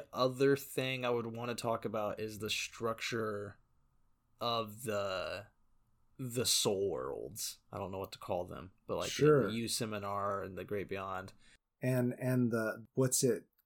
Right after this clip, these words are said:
Speaker 2: what do they call it? The, the zone.
Speaker 1: The zone, yeah, that's right. That's specifically what I wanted to talk about was the zone.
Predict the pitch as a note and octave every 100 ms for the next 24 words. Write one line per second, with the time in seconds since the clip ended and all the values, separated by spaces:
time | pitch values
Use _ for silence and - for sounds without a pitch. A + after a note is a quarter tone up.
0 | - - C3+ C#3 B2 - A#2 G#2+ F2+ -
1 | G#2 G2 - _ _ _ _ _ B2+ A2
2 | B2 A#2+ G#2+ F2 D2 D2 - _ _ _
3 | _ _ - - C3 B2+ C3 B2+ A2+ A2
4 | A2+ G#2+ G#2+ - A#2 G#2 C3 C#3 - B2+
5 | D3+ C3 A#2+ A2+ A2 G2+ - G#2+ G2 G2
6 | G2 F#2+ A2+ G#2+